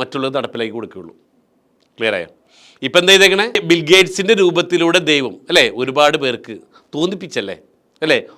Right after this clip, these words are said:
ഒരുപാട് പേർക്ക് തൊണ്ണൂറ്റിയേഴ് ശതമാനം കൊടുക്കണേ. ഒന്ന് ആലോചിച്ച് നോക്കിയേ, അവിടേക്ക് എത്തണം. പക്ഷേ ഇവിടെയുള്ള എയ്റ്റി നയൻ പെർസെൻറ്റേജ് ആളുകൾ എവിടെയാണ്? ഈ life happens to me-യിൽ ഇടിച്ച് നിൽക്കുക. അപ്പം അതിൽ മുന്നോട്ടേക്ക്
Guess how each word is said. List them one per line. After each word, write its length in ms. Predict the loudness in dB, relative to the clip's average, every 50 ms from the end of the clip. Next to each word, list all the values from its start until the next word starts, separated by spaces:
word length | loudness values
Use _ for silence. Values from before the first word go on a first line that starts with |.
| _ -6 -4
ഒരുപാട് 380 | -2 0 2 4 6 6 6 4 2
പേർക്ക് 320 | 0 0 -2 -2 -6 -8 -12 -12 -10 -10
തൊണ്ണൂറ്റിയേഴ് 500 | -10 -8 -6 -6 -8 -6 -4 -4 -4 -2 -2
ശതമാനം 360 | -4 -6 -6 -6 -6 -6 -6 -8
കൊടുക്കണേ. 260 | -8 -10 -12 -16 -20 -20 _ _ _ _ _ _ _ _ _
ഒന്ന് 120 | 0 2 4
ആലോചിച്ച് 240 | 4 4 2 0 -2
നോക്കിയേ, 200 | -4 -4 -8 -12 -14 _ _ _ _ 2 4
അവിടേക്ക് 300 | 4 6 4 2 4 2 0
എത്തണം. 220 | 0 -2 -14 -14 -16 _ _ _ _ _ _ 2 4
പക്ഷേ 320 | 4 4 4 2 4 4 6 4 2 0 -8 -20 _ -10 -6 -4
ഇവിടെയുള്ള 480 | -2 0 4 4 4 4 4 4 4 4 2 2 0 -2 -2 0
എയ്റ്റി 240 | 0 0 0 0 0 2
നയൻ 140 | 4 2 2 2
പെർസെൻറ്റേജ് 460 | -2 -4 -4 -4 -4 -2 0 2 4 2
ആളുകൾ 220 | 2 2 2 0 0 0
എവിടെയാണ്? 280 | 0 0 -2 -4 -4 -10 -14 _ _ _ _ _ _ _ _ _ _ _ _ _ -6
ഈ 80 | -4 -2 0 2
life 260 | 2 2 0 -2 0 0
happens 360 | 0 0 0 -2 -8 -8 -8 -12 -10 -8
to 80 | -8 -6 -4
me-യിൽ 180 | -4 -4 -4 -4 -6
ഇടിച്ച് 220 | -8 -8 -12 -12 -12
നിൽക്കുക. 240 | -12 -14 -16 -18 -20 _ _ _ _ _ _ _ _ _ _ _ _ _ _ -20 -12 -8 -6
അപ്പം 140 | 0 2 2
അതിൽ 140 | 2 4 2 2 2 2
മുന്നോട്ടേക്ക് 520 | 0 2 0 0 0 2 0 -2 -2